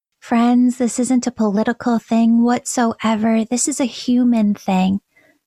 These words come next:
This is a collective consciousness thing. And what we're doing today is bringing more love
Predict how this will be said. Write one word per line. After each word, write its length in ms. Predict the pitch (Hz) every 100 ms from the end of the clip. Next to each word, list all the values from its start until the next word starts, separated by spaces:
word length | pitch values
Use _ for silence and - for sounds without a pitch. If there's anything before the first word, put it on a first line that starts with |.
| -
This 160 | 247 240
is 80 | 269
a 40 |
collective 720 | - 285 254 233 - 233 214
consciousness 920 | - 214 208 214 220 196 - 196 196 -
thing. 400 | 190 190 208 226 _ _ _ _ _ _ _ -
And 120 | 226
what 120 | 233 240
we're 120 | 233
doing 440 | 220 254 269 269
today 600 | 254 226 226 226 226 233 -
is 160 | 214
bringing 580 | 233 233 233 240 254 262
more 640 | 285 214 208 214 214 226 -
love 840 | 233 196 196 202 202 202 202 -